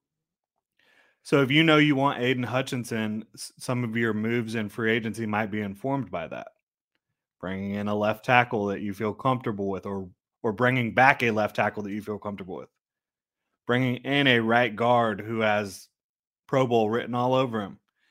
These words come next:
even if he's a bit injury prone. Um,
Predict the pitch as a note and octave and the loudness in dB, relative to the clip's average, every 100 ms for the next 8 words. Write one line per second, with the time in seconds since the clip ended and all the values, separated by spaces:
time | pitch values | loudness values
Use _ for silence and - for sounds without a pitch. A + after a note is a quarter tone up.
0 | _ - A2+ A#2+ A#2 A#2 A2 A2+ A#2 A#2+ | _ -8 -4 -4 -4 -4 -2 -2 0 -2
1 | A2+ G#2+ G2 G#2+ D2+ D2 _ _ _ _ | -2 -4 -4 -10 -12 -16 _ _ _ _
2 | _ _ _ _ _ _ _ _ _ _ | _ _ _ _ _ _ _ _ _ _
3 | _ _ _ _ _ _ _ _ _ _ | _ _ _ _ _ _ _ _ _ _
4 | _ _ _ _ - G#2+ G#2 G2 F#2+ | _ _ _ _ -6 -4 -4 -6 -8